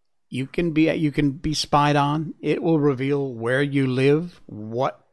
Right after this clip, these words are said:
websites you go to, what things you download. Before you connect to the internet, connect to NordVPN.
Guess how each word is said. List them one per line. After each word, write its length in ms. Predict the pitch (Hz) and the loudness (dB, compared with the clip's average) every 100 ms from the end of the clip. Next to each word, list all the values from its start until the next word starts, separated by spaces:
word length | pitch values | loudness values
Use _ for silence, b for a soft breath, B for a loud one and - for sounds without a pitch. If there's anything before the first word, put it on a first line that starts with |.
| - | -10
websites 680 | 139 135 143 - 147 147 - | -2 0 0 0 0 0 -2
you 100 | 143 | -2
go 220 | 143 147 | 0 0
to, 260 | 135 - 165 | -2 -4 -4
what 460 | 151 127 147 - _ - | -4 -4 -6 -8 _ -8
things 380 | 156 156 151 139 | -4 0 0 0
you 100 | 131 | 0
download. 680 | 117 120 147 147 147 151 151 _ - b b b b b b b b | 0 0 2 2 2 -2 -4 _ -20 b b b b b b b b
Before 520 | 131 - 180 196 214 | -8 -4 2 4 2
you 200 | 180 165 | 0 -4
connect 420 | 151 135 110 - _ _ _ _ _ _ _ _ _ _ _ _ _ _ - | -4 -6 -6 -12 _ _ _ _ _ _ _ _ _ _ _ _ _ _ -12
to 80 | |
the 180 | 127 131 | -6 -4
internet, 460 | 127 113 107 107 - _ _ _ _ | -4 -6 -8 -10 -14 _ _ _ _
connect 500 | - 113 120 139 _ - | -10 -8 -4 -6 _ -12
to 100 | 107 | -8
NordVPN. 1120 | 113 131 135 131 117 123 - 123 113 110 92 | -4 -2 -2 -4 -6 -8 -4 -2 -2 -6 -10